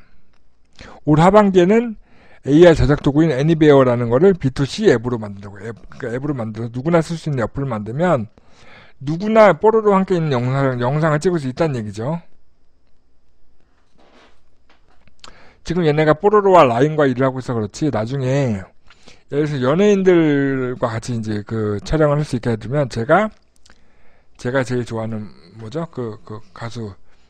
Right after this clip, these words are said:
에이오에이, 에이오에이와 함께 찍어, 영상을 찍을 수도 있고 뭐 연합회님이 저작권을 주-, 당연히 아이코닉스하고 수익 쉐어하는 형태로 했겠죠. 저작권을 줄 수도 있고 수익을 나누는 형태가 될 수 있었을 거예요.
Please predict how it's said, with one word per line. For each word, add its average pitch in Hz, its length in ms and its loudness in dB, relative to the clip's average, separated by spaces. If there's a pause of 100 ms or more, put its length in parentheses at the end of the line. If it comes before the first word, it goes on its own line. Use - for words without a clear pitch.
(160)
에이오에이, 139 720 4 (120)
에이오에이와 131 640 0
함께 135 280 -8
찍어, 151 400 -4
영상을 131 360 -6
찍을 131 160 -10
수도 - 200 -18
있고 233 380 -6 (1300)
뭐 107 300 -10 (500)
연합회님이 160 720 -4 (640)
저작권을 233 500 2
주-, 151 220 -2 (120)
당연히 208 320 4
아이코닉스하고 185 840 4
수익 233 240 -4
쉐어하는 185 320 2
형태로 160 300 -2
했겠죠. 117 580 -4 (1300)
저작권을 190 460 0
줄 135 160 -4
수도 151 220 -4
있고 147 180 0
수익을 185 300 -2
나누는 127 260 -4
형태가 139 220 -8
될 110 100 -10
수 - 160 -16
있었을 113 400 -14
거예요. 101 300 -14